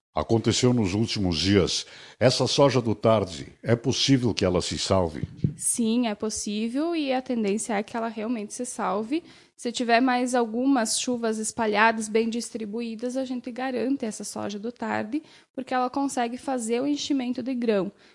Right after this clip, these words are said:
Speaker 2: Então, além de ter as vagens já, né, não soltar mais, não abortar, que a gente diz, também consegue encher o grão que está formado, o que não aconteceu na soja do cedo,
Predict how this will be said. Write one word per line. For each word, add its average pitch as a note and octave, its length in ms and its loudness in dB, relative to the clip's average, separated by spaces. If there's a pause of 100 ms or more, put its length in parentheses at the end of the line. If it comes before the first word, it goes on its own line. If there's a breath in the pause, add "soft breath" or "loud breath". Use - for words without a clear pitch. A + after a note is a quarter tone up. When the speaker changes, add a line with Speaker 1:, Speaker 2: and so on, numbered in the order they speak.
(120)
Speaker 2:
Então, A3 200 -4
além A3+ 380 0
de C4 100 -4
ter A3+ 260 -2
as G#3+ 200 -4
vagens G#3+ 720 0
já, G3+ 360 0
né, A#3 240 4
não G#3 220 -2
soltar G#3+ 520 -4
mais, G#3+ 380 -2
não G#3+ 160 -2
abortar, G3 680 -2
que A#3+ 100 -8
a G#3+ 60 -2
gente G#3 300 -4
diz, G#3+ 460 -6 (320 loud breath)
também A#3+ 360 -2
consegue B3 500 -4
encher C4+ 540 2 (120)
o A#3 120 -4
grão G#3+ 300 0
que A#3 120 -4
está A#3 280 -2
formado, A#3+ 640 2 (340 soft breath)
o A3+ 80 -6
que B3+ 180 0
não A#3+ 220 2
aconteceu B3+ 760 2
na A#3 120 2
soja G#3 340 -2
do A3 120 -4
cedo, G#3 520 0